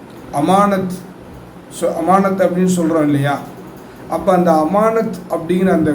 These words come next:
விஷயத்துல அல்லாஹ் என்ன சொல்லுகிறான்? அல்லாஹ்வுடைய தூதர்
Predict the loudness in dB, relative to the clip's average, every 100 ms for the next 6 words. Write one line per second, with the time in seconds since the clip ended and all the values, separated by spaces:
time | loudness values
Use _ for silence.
0 | -2 -2 -4 -4 -4 -4 -6 -8 -14 -20
1 | -20 -20 -20 -2 0 4 4 4 2 0
2 | -2 -4 -6 -6 -6 -6 -6 -12 -16 -20
3 | -20 -20 -20 -20 -20 -20 -18 -18 -16 -14
4 | -14 -16 -14 -2 4 6 6 4 2 0
5 | -4 -4